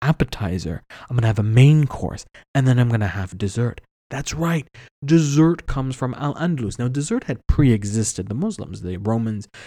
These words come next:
uh, started out, had desserts as well. Usually fruits and nuts is what they would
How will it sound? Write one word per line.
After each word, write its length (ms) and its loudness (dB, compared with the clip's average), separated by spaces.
uh, 220 -6
started 460 2
out, 180 0
had 540 -4
desserts 400 -4
as 120 -6
well. 160 -2
Usually 420 -2
fruits 520 2
and 180 -2
nuts 320 0
is 140 -8
what 140 -4
they 80 -4
would 200 -4